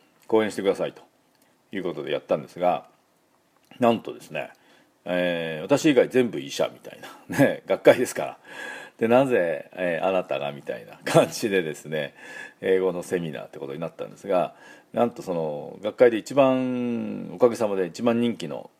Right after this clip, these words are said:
えー、セミナーっていうか、あの、講演になりまして、百人の部屋で立ち見というようなことが起こりましてですね、まあ、今までそういうのないそうなんですが、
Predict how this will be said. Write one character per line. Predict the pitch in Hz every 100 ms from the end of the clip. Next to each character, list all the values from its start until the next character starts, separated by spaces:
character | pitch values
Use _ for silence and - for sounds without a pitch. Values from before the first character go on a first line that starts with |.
| -
え | 87 76
ー、 | 78
セ | 90
ミ | 85
ナ | 78
ー | 71 62
っ | - _ _ -
て | 76
い |
う |
か、 | - 57 55 -
あ | 82
の、 | 80 76 71 -
講 | 95 92
演 | 80
に |
な | 80
り | 82
ま | 87
し | -
て、 | 101 90 - - - - -
百 | 131 123 185
人 | 180 156 120 98
の | 85
部 | 85
屋 | 80 67
で | 62
立 | -
ち | - 110
見 | 98
と | - _ _ _ - _ _ -
い | 98
う | 90 90
よ | 82 76
う |
な | - _ _
こ | -
と | 80
が | 65 55
起 | -
こ | 95
り | 87
ま | 80
し | -
て | -
で |
す | -
ね、 | 73 64 -
ま | 92 95
あ、 |
今 | 117
ま | 127
で | 82
そ | - 95
う |
い |
う | 78
の |
な | 73 92
い | -
そ | -
う |
な | -
ん | -
で | -
す | 92
が、 | 90 -